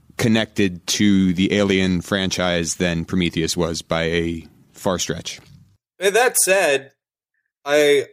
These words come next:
Speaker 2: I'm kind of anxious to get to this, this big final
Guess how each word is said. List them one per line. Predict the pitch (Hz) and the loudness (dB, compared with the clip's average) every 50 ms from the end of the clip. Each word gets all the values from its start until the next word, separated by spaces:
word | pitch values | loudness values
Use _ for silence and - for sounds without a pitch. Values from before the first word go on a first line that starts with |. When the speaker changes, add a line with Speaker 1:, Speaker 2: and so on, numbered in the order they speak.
| _ _ - | _ _ -14
Speaker 2:
I'm | 127 127 123 | -14 -14 -10
kind | - 190 208 185 | -6 -4 -2 -2
of | 139 113 - _ _ | -2 -4 -6 _ _
anxious | 135 139 151 151 - - 127 110 - | -4 -4 -4 -4 -4 -6 -6 -6 -6
to | - 110 | -8 -10
get | 101 127 127 120 - | -8 -6 -6 -6 -6
to | - 120 | -8 -6
this, | 107 110 104 95 - - - - - _ _ _ _ _ | -4 -4 -4 -4 -6 -12 -14 -16 -20 _ _ _ _ _
this | 117 117 110 - - - - _ _ _ _ _ - | -6 -6 -4 -4 -4 -6 -10 _ _ _ _ _ -2
big | 147 156 156 156 147 131 117 _ - | 0 2 2 2 0 -2 -8 _ -20
final | - - 143 139 139 139 135 131 127 127 120 117 117 - _ | -10 -4 -2 -2 0 0 0 0 2 2 2 0 -2 -4 _